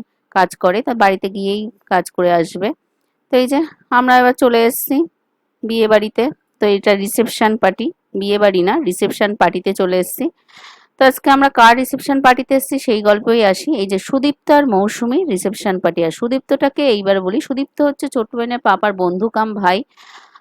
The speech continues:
তো তার উপলক্ষেই আমাদের এখানে আসা। তো আমাদের দেওরের বউ ভাতেই আমরা চলে এসেছি। এবার ছোট্ট বোনের গল্পটা বলি। ছোট্ট বোন দেখেই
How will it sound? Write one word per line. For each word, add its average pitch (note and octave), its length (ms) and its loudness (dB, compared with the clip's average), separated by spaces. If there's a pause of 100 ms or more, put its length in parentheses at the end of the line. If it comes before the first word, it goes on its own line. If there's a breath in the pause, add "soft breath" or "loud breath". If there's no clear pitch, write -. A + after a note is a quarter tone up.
(160)
তো B3 100 0 (140)
তার A3 260 4
উপলক্ষেই A3+ 520 -4
আমাদের G#3 340 0
এখানে G#3 300 -4
আসা। F3 460 -4
তো A#3 60 -6
আমাদের G3+ 320 -6
দেওরের G3+ 380 0 (720)
বউ F3+ 180 0
ভাতেই G3 380 -4
আমরা F#3 240 -4
চলে F3 240 -6
এসেছি। F#3 200 -8
এবার A3 100 -2
ছোট্ট A#3+ 300 -4
বোনের C4 280 2
গল্পটা A#3+ 380 2
বলি। A#3 200 -2
ছোট্ট D4 220 -4
বোন C#4+ 200 2
দেখেই B3+ 320 0